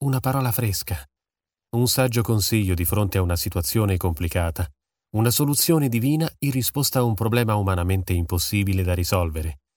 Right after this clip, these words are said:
La sua fedeltà verso di te è così grande. In ogni momento, in ogni situazione, Dio ha sempre una soluzione fresca e perfetta. Se il tuo cuore è aperto, ti parlerà di nuovo oggi. Scoprirai la sua manna attraverso un cammino che si apre,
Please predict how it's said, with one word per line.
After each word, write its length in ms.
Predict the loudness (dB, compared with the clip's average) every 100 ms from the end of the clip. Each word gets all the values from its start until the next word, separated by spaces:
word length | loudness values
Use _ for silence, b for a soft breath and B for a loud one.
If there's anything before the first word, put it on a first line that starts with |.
| _ _ _ _ -2
La 120 | 0
sua 260 | 2 2 2
fedeltà 520 | 2 0 0 2 2
verso 300 | 2 -2 -2
di 120 | -2
te 260 | 0 0 -4 _ _ -4
è 180 | -2 -2
così 320 | -2 0 0
grande. 640 | 2 2 0 -2 -4 -8 _ _ _ 0
In 120 | 4
ogni 200 | 4 2
momento, 440 | 2 2 2 0 0
in 120 | 2
ogni 200 | 2 0
situazione, 800 | 0 -2 -2 -2 0 0 0 -4 _ _ -2
Dio 220 | 0 2
ha 60 | 0
sempre 360 | 0 -2 0
una 160 | 0 0
soluzione 540 | 0 -2 -2 0 0
fresca 400 | 2 0 0 0
e 80 | 0
perfetta. 680 | 0 -2 0 -2 -4 -6 -6 -10 _ _ _
Se 220 | -8 0 2
il 140 | 2
tuo 120 | 0
cuore 240 | 2 4 4
è 40 |
aperto, 600 | 2 4 2 0 -4 -6 -2
ti 120 | 0
parlerà 460 | 0 0 0 0
di 140 | 0 0
nuovo 240 | 2 2
oggi. 440 | 2 0 0 -4 -4 _ _ -12
Scoprirai 500 | -2 0 4 4 4
la 100 | 2
sua 160 | 0 2
manna 300 | 2 2 0
attraverso 520 | 0 0 0 0 0
un 80 | 0
cammino 380 | 0 0 0
che 140 | 0 0
si 180 | 0 2
apre, 380 | 2 0 -4